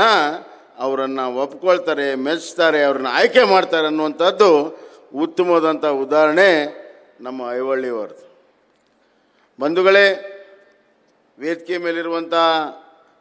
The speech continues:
ನನ್ನ ಸಚಿವ ಸಂಪುಟದ ಸಹೋದ್ಯೋಗಿಗಳೇ, ಬಿ ಜೆ ಪಿಯ ಎಲ್ಲ ನಾಯಕರೇ, ಶಾಸಕ ಮಿತ್ರರೇ, ಪದಾಧಿಕಾರಿಗಳೇ, ಇಲ್ಲಿ ನೆರೆದಿರುವಂಥ ಅಣ್ಣ ತಮ್ಮಂದಿರೇ,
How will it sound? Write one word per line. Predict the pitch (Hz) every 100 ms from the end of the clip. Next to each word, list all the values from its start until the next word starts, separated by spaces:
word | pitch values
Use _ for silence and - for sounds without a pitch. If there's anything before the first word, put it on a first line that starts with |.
| _ _ -
ನನ್ನ | 139 143
ಸಚಿವ | 143 135 165 156
ಸಂಪುಟದ | 151 143 156 143 147 -
ಸಹೋದ್ಯೋಗಿಗಳೇ, | 147 151 156 156 160 160
ಬಿ | 135 139
ಜೆ | 143 156
ಪಿಯ | 156 147
ಎಲ್ಲ | 139 143 147 139
ನಾಯಕರೇ, | 143 156 151 151 156
ಶಾಸಕ | 156 147 147 147 143 139
ಮಿತ್ರರೇ, | 147 147 160 160 160
ಪದಾಧಿಕಾರಿಗಳೇ, | 127 131 160 156 147 151 151 160 165 165 - _ _ _ _ -
ಇಲ್ಲಿ | 151 156
ನೆರೆದಿರುವಂಥ | 151 160 165 180 175 175 165
ಅಣ್ಣ | 165 156 165 175
ತಮ್ಮಂದಿರೇ, | 170 160 160 160 160 165